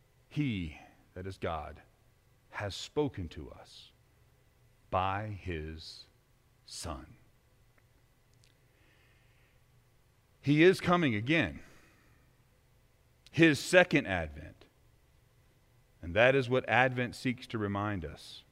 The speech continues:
The final prophet, Jesus Christ, has told us that he is coming again. "For the law was given through Moses,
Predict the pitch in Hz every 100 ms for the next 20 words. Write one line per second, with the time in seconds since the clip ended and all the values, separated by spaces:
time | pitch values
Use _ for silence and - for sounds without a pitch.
0 | _ _ _ _ _ _ _ _ 98 -
1 | 135 143 147 147 - 107 78 - - -
2 | - _ _ _ _ _ _ _ - 117
3 | 110 113 - - - - - _ _ _
4 | _ _ _ - 107 101 - - 180 160
5 | 107 76 - - - _ _ _ _ 104
6 | 104 107 - 113 101 92 82 76 73 -
7 | _ _ _ _ _ _ _ _ _ _
8 | _ _ - 143 135 123 131 151 160 143
9 | 113 131 147 139 131 135 156 151 196 175
10 | -